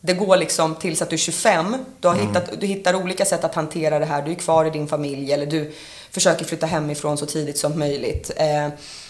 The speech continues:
Speaker 1: eh, du klipper banden till din pappa eller, alltså, du vet, vad det nu än kan vara. Och sen så är du typ trettio och bara: "Fuck it, jag vill, ehm, ehm,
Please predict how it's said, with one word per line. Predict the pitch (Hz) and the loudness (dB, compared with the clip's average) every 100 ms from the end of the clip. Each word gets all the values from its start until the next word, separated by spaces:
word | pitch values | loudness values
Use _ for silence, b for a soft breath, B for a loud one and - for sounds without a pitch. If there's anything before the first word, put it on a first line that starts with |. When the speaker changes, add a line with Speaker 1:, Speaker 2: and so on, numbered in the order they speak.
| B B - 160 | B B -2 2
Speaker 1:
eh, | 156 151 143 143 | 4 2 2 0
du | 185 160 151 156 156 165 | 0 0 2 2 2 -2
klipper | 160 208 202 | 0 0 2
banden | 160 160 160 151 147 143 | 6 4 4 0 0 -2
till | 151 151 | -6 -4
din | 147 | -4
pappa | 147 143 - - 139 127 | -4 -6 -6 -2 2 2
eller, | 165 | 4
alltså, | 165 165 | 4 2
du | 143 | 0
vet, | - - - - - - - - - | -4 -6 -16 -20 -20 -20 -14 -10 -4
vad | 180 165 | 0 2
det | |
nu | 151 | 0
än | 156 | -2
kan | 160 151 | -4 4
vara. | 156 | 4
Och | 151 196 | 4 4
sen | 196 170 | 6 6
så | 160 - | 4 -2
är | 160 | -2
du | |
typ | 156 156 151 | -4 -8 2
trettio | 196 147 - 139 | 2 2 -4 -4
och | 151 | 0
bara: | 151 | 0
"Fuck | - 196 - | 4 2 2
it, | - - | -6 -8
jag | - 160 151 | -2 2 2
vill, | 147 147 135 139 - | 0 -4 -4 -6 -4
ehm, | 156 151 123 98 135 - - - - 143 131 B B B - | -2 0 0 -2 -8 -10 -20 -10 -10 -10 -16 B B B -4
ehm, | 185 156 151 151 151 | 0 0 0 -2 -6